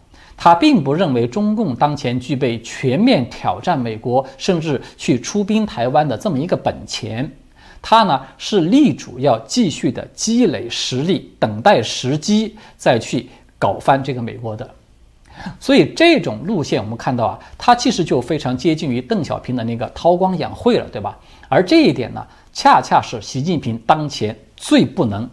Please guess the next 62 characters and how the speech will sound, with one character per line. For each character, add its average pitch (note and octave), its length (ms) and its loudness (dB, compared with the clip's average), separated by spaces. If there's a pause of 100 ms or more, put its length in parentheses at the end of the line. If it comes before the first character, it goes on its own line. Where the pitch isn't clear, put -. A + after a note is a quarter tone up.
(140)
容 C3 220 -2
忍 G2 180 -4
的。 - 100 -12 (1200)
所 G3+ 120 4
以 E3+ 40 6
从 G3 180 -2
这 E4+ 160 8
一 A3+ 60 4
点 B2+ 120 0
来 A2 140 -4
看 C3 180 -2
呢， A2 160 -2 (440)
刘 F3 180 6
亚 C4 180 8
洲 F#3+ 220 4
他 A3 300 -2
对 A3 180 0
习 - 180 -10
近 D3+ 200 -4
平 B2 180 -6
带 B2 220 2
来 B2 100 -2
的 A2 120 -6
威 D#3+ 220 0
胁 B2 400 -6 (260)
远 A#2+ 300 0
非 G3 300 4
当 F#3 240 0
初 F3+ 160 -4
的 - 200 -4
任 D3 200 4
志 E3+ 140 2
强 B2 240 -4
可 A#2+ 200 -4
比。 B2+ 220 -12 (640)
任 A3+ 240 4
志 F4+ 120 6
强 D3 240 2
当 D#3+ 220 4
初 E3+ 160 -4
呢， C3 180 2 (140)
他 D3+ 140 2
只 A2+ 100 -8
是 C#3+ 160 -6
骂 C3+ 380 2
习 - 180 -8
近 D#3 160 -4
平 B2 260 -4
啊， C#3+ 200 4
说 D3+ 160 0
他 D3+ 120 4
是 D3+ 200 -2
一 C3 80 0
个 D3+ 160 6
想 A2+ 180 0
要 C3 160 4
当 D#3 180 0
皇 D3 220 -2
帝 C#3+ 140 -2
的 A#2 100 -2
小 B2+ 180 2
丑， C#3 240 -2